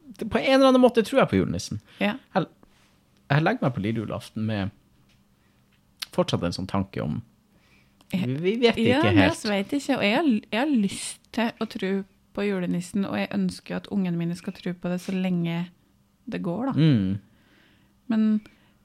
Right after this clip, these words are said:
Speaker 2: jeg merker når jeg ser sånne julefilmer og sånne jula om julenissen, så er det litt sånn, jeg skulle ønske at julenissen fant opp på
Speaker 1: Mm.
Speaker 2: en eller annen måte, litt sånn langt, langt, langt,
Speaker 1: Mm.
Speaker 2: langt bak i her en stand,
Speaker 1: Mm.
Speaker 2: så tror jeg at det finnes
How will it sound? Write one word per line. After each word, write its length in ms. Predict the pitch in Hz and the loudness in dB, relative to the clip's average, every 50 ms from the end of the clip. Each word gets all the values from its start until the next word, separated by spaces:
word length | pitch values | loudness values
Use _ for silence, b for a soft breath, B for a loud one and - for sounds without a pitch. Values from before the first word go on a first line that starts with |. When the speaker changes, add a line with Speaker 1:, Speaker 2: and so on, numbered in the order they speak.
| _ _ | _ _
Speaker 2:
jeg 680 | 214 214 214 220 220 214 220 220 220 220 214 214 214 | -4 -4 -2 -2 -2 -2 -2 -2 -2 -2 -2 -2 0
merker 320 | 214 220 220 208 - - 196 | 0 -2 -2 -2 -4 -4 -4
når 100 | 190 196 202 | -2 -2 -2
jeg 60 | 208 | -2
ser 140 | - 208 196 | 0 -2 -2
sånne 260 | 196 - 208 202 196 | 0 0 0 0 2
julefilmer 560 | 196 196 180 170 175 - 180 175 175 175 175 | 0 0 0 -2 -4 -4 -2 -2 0 0 0
og 60 | 175 175 | -2 -2
sånne 220 | - 185 185 190 190 | -2 -2 0 0 0
jula 220 | 180 170 170 - - | 0 0 -2 -2 0
om 140 | 180 175 175 | 0 2 2
julenissen, 480 | 180 185 180 170 170 170 175 - - 190 | 2 2 2 2 0 -2 -2 -4 -6 -6
så 160 | - - 208 | -2 -2 -2
er 140 | - - 196 | -2 0 -2
det 40 | 190 | -2
litt 80 | 185 - | -2 -4
sånn, 140 | 190 196 - | -6 -6 -6
jeg 80 | 214 208 | -8 -10
skulle 300 | - - - _ _ 220 | -10 -12 -18 _ _ -4
ønske 600 | 208 202 185 170 170 156 - - - - _ - | -4 -2 -2 -4 -6 -8 -10 -14 -18 -16 _ -12
at 120 | 160 - | -10 -6
julenissen 560 | - 190 185 180 170 170 170 180 - - 190 - | -4 -2 -2 -2 -2 -4 -4 -6 -4 -6 -6 -4
fant 240 | - 180 180 185 - - | -2 -2 -2 0 2 2
opp 100 | - 147 | 4 6
på 80 | 127 104 | 6 4
Speaker 1:
Mm. 280 | 90 87 87 92 120 - _ | 4 0 -2 -4 -6 -2 _
Speaker 2:
en 260 | 202 202 190 185 190 | 0 2 2 2 2
eller 140 | 196 202 196 | 0 0 0
annen 120 | 180 185 | 2 2
måte, 240 | 196 190 196 - 196 | 0 0 -2 -4 -4
litt 160 | 196 196 190 - | -4 -4 -4 -4
sånn 140 | 202 196 | -4 -4
langt, 300 | 185 175 180 208 214 - | -2 -2 -4 -4 -4 -6
langt, 260 | - 180 196 202 196 - | -6 -6 -6 -6 -6 -6
langt, 200 | 180 180 190 190 | -6 -4 0 2
Speaker 1:
Mm. 60 | 135 151 | 4 4
Speaker 2:
langt 220 | 147 120 98 95 | 4 4 4 2
bak 160 | 95 101 110 | 0 0 -2
i 40 | 185 | -4
her 160 | 190 175 185 | -4 -4 -6
en 100 | 180 180 | -6 -8
stand, 280 | - - - 269 349 359 B B B | -6 -4 -4 -4 -4 -6 B B B
Speaker 1:
Mm. 160 | B 127 127 110 | B -2 -2 0
Speaker 2:
så 140 | 92 - 113 - _ | -2 -4 -6 -8 _
tror 520 | - - - 202 202 180 175 175 175 175 | -16 -6 -4 -2 -2 0 -2 -2 -2 0
jeg 180 | 185 196 202 202 - _ _ - | 0 -2 -2 -4 -8 _ _ -14
at 160 | 196 - _ | -14 -14 _
det 100 | - 214 | -20 -8
finnes 680 | - 208 190 175 175 - 170 - - - - - - - | -4 -2 -2 -2 -2 -4 -8 -10 -18 -20 -20 -20 -20 -20